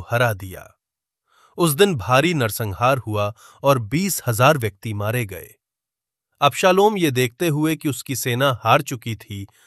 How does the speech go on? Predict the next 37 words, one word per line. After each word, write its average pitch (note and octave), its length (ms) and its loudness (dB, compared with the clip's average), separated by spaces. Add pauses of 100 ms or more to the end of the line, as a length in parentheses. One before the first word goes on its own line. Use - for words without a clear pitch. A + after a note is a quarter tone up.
(180)
भागने B2+ 480 2
के B2 140 -6
लिए G#2 240 -6
पीछे B2+ 400 -8
मुड़ा E2+ 400 -12 (600)
और D#3 120 2
जब E3+ 160 2
वो F#3+ 120 0
खच्चर E3+ 380 -2
पर E3+ 160 -2
सवार C3 500 2 (320)
एक C#3 220 0
बड़े C3 300 2
बांज A#2 400 0
वृक्ष A#2 280 -6
के A#2+ 140 -6
नीचे A2 300 -4
से C3 140 -6
निकल A#2 300 -4
रहा G#2+ 220 -2
था, G2+ 340 -6 (340)
तो E3+ 100 2
उसका B2+ 280 -2
सिर D3+ 300 -4
अटक G2 200 -8
गया F2+ 420 -16 (460)
और C3 120 2
उसका B2 240 -4
खच्चर B2 520 -4 (300)
उसके E3+ 300 0
नीचे B2+ 360 -2
से G#2+ 180 -6
निकल A2 320 -6
गया। E2 400 -14 (880)
वो F3 100 4
असहाय D#3+ 580 4
होकर D#3 440 2